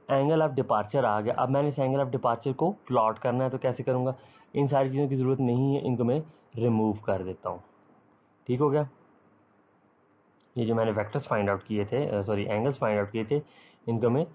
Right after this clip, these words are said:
remove कर दिया, ठीक है, ताकि आपको ड्रॉ करने में मुश्किल ना आए, ठीक हो गया। यहाँ तक आपके पास angle of departure calculate हो गया। अब इस fifty degree को plot करने के लिए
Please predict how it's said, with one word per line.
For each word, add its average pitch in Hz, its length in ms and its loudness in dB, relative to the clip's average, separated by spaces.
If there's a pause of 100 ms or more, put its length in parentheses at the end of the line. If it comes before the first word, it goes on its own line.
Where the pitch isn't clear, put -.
(380)
remove 107 480 2
कर 87 120 -8
दिया, 92 380 -12
ठीक 110 140 -2
है, 123 60 -2
ताकि 110 260 0
आपको 110 400 0 (360)
ड्रॉ 113 260 2
करने 101 300 -2
में 143 340 -2 (280)
मुश्किल 113 380 -2 (360)
ना 104 140 0
आए, - 520 -8 (680)
ठीक 165 160 2
हो 170 100 2
गया। 151 260 0
यहाँ 110 440 0
तक 151 220 -2
आपके 123 280 2
पास 123 320 2 (240)
angle 120 300 0
of 131 220 -4
departure 110 520 0 (100)
calculate 101 440 -4
हो 95 120 -4
गया। 90 140 -12 (1200)
अब 147 80 12
इस 160 120 12
fifty 160 220 10
degree 165 220 8
को 160 100 6
plot 135 300 4
करने 127 280 6
के 101 140 4
लिए 123 260 4